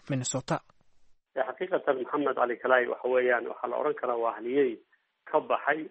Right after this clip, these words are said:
Speaker 2: eh, dadka muslimiinta ah ee waddanka Maraykanka iyo guud ahaan adduunkaba. Eh, wuxuu ahaa nin, eh, lagu yaqaano mawaaqif ama muxuu ahaa arrin aad iyo aad u wanaagsan. Hadday noqon lahayd dagaalka Vietnam iyo diidadii uu diiday, hadday noqon lahayd markii intuu ku guulaystay,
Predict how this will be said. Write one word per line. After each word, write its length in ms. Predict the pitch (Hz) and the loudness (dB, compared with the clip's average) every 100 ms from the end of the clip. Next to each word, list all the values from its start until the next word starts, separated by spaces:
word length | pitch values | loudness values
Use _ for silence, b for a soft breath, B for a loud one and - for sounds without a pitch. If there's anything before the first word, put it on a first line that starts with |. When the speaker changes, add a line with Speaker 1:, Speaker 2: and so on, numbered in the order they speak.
| _ - | _ -6
Speaker 2:
eh, 280 | 113 110 113 - | -4 -4 -6 -6
dadka 240 | 139 131 123 | -6 -4 -8
muslimiinta 520 | - 123 135 - 127 | -8 0 0 0 -2
ah 100 | 113 | 0
ee 80 | 117 | 0
waddanka 300 | 123 120 - | -2 -4 -6
Maraykanka 540 | 110 120 120 120 - 131 | 0 0 0 -4 -6 -6
iyo 180 | 131 127 | -2 -2
guud 220 | 123 131 | -2 0
ahaan 320 | 131 120 151 151 - | 0 4 4 2 -6
adduunkaba. 560 | 127 135 120 - 120 - _ _ _ _ _ 135 | -4 -2 -2 -2 -2 -2 _ _ _ _ _ -2
Eh, 180 | 120 123 | 0 2
wuxuu 280 | 147 151 131 | 2 4 4
ahaa 200 | 117 120 | 2 -2
nin, 220 | 135 135 - _ _ _ _ 139 | -2 -2 -6 _ _ _ _ -6
eh, 100 | 127 | -2
lagu 180 | 147 170 | 2 2
yaqaano 360 | 143 131 123 | 4 2 0
mawaaqif 480 | 123 123 117 - 151 - 131 | -2 0 0 0 -2 -2 -4
ama 240 | 123 120 117 | -2 0 -2
muxuu 300 | 117 - 151 | -4 -6 -2
ahaa 480 | 127 113 113 110 113 - - | -2 0 0 0 -4 -14 -10
arrin 280 | 131 127 156 | -6 -4 -2
aad 200 | 160 131 | 0 0
iyo 120 | 127 143 | 0 -2
aad 100 | 131 | -2
u 80 | 123 | -2
wanaagsan. 380 | 117 107 - 117 | -2 -4 -8 -2
Hadday 180 | 143 | 0
noqon 240 | 139 131 143 | 0 0 0
lahayd 160 | 127 | 0
dagaalka 320 | 131 143 120 120 | 2 4 2 -4
Vietnam 420 | 120 123 139 131 | -4 -2 -2 -4
iyo 100 | 120 | -6
diidadii 400 | 127 123 143 143 | -8 -6 -6 -6
uu 140 | - - | -12 -20
diiday, 300 | - 254 320 - b b b b | -8 -2 -2 -4 b b b b
hadday 220 | - 156 170 | 0 4 4
noqon 260 | 151 156 | 4 2
lahayd 180 | 147 131 | 0 0
markii 260 | 147 - 151 | -4 -4 -6
intuu 160 | 120 123 | -8 -8
ku 120 | 151 | -10
guulaystay, 580 | 131 135 123 113 123 | -4 -2 -2 -2 -2